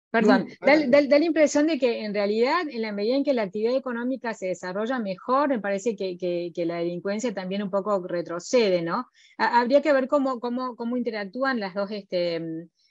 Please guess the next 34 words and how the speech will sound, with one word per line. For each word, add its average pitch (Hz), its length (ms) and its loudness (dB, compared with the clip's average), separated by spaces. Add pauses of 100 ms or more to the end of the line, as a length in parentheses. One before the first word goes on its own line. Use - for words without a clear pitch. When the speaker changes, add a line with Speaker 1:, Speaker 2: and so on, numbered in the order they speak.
(120)
Speaker 1:
la, 180 120 0
la, 185 140 0
la, 190 180 0
las 196 160 -2
dos 220 180 0
cosas, 254 420 0
pero 185 180 -2
me 185 120 -6
parece 208 260 -2
que 226 60 -4
la 214 80 -2
delincuencia 220 460 -4
como 202 220 -6
que, 185 220 -4 (300)
eh, 190 260 0
se 202 140 0
desarrolla 208 440 0
más, 233 280 -2
más 214 240 -6
fuertemente 233 500 -2
en 247 80 -2
los 226 60 -6
lugares 214 320 -2
donde 214 200 -4
la 185 120 -2
pobreza 226 380 0
es 202 60 -16
más 185 160 -12
elevada, 175 540 -2
¿no? 220 300 -10 (760)
Speaker 2:
Mm. 151 320 -10 (160)
Speaker 1:
Eh, 180 420 -2 (160)
sí. - 360 -6 (1400)
Speaker 2:
Eh, 202 200 0